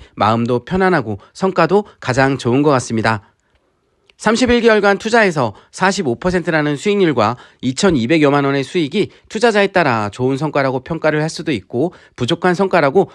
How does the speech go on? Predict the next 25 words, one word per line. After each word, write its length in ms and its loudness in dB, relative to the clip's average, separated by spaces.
평가를 420 2
할 60 0
수도 260 -2
있을 220 -2
텐데요. 480 0
로마가 360 4
하루아침에 480 0
만들어지지 560 -2
않은 220 -2
것처럼 400 -4
배당금 500 -2
적립식 520 -6
투자는 380 -2
단기간에 560 0
큰 180 2
수익을 440 2
가져다 420 -4
주지는 400 -6
않습니다. 560 -4
배당 260 2
투자는 460 2
시장에서 420 0
오래 280 2
견뎌야 340 0
하는 200 -4